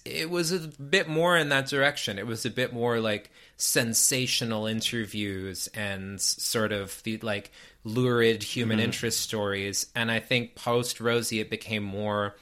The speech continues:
Speaker 1: celeb interviews, favorite things, like, that kind of stuff. And I think the shows really influenced each other, and there was a lot of back and forth. And then, I mean, they tried to,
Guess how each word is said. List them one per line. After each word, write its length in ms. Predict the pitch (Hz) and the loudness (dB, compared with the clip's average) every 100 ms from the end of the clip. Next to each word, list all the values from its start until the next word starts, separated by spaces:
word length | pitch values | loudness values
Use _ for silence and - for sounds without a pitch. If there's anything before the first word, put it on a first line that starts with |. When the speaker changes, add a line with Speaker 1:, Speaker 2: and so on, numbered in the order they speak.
| - - - - - | -20 -20 -20 -16 -6
Speaker 1:
celeb 540 | - 139 127 127 123 | 2 4 6 4 4
interviews, 920 | 123 127 135 123 117 117 113 110 - - | 0 0 -2 -2 0 0 0 0 -2 -4
favorite 580 | - 120 117 120 123 | 0 4 4 2 -2
things, 840 | - 120 110 107 107 104 104 104 - | -2 -2 0 0 -2 -4 -6 -6 -2
like, 380 | 107 98 98 - - - - - 98 92 | 0 0 -4 -14 -20 -20 -20 -18 -14 0
that 460 | 104 110 110 - | 4 6 4 0
kind 460 | - - 117 113 107 | -8 -4 -2 0 -2
of 120 | 101 | -2
stuff. 420 | - - 127 113 | -2 2 4 4
And 100 | 110 | 2
I 80 | 120 | 0
think 160 | 135 135 | 0 0
the 80 | 127 | 2
shows 300 | 131 120 123 | 2 2 2
really 180 | 113 | 0
influenced 580 | - 120 120 113 110 - | -2 -4 -4 -4 -4 -4
each 160 | 107 - | -6 0
other, 260 | 113 107 95 | 0 2 -2
and 80 | |
there 60 | 95 | -2
was 100 | 90 | -4
a 60 | 104 | -2
lot 160 | 95 | -2
of 80 | 95 | 0
back 240 | 98 95 104 | 0 0 -2
and 120 | 92 | -8
forth. 580 | 107 110 92 95 - - _ _ - _ - | -4 -2 -2 -6 -14 -20 _ _ -20 _ 2
And 240 | 131 127 | 4 4
then, 420 | 127 127 131 123 123 | 6 6 6 2 -2
I 100 | 120 | -4
mean, 420 | 117 113 110 107 - - _ _ _ | -2 -2 -2 -6 -10 -20 _ _ _
they 140 | 127 117 | 2 4
tried 520 | - 127 131 143 120 | 6 6 6 4 0
to, 560 | - 120 110 104 104 | -2 0 -2 -2 -6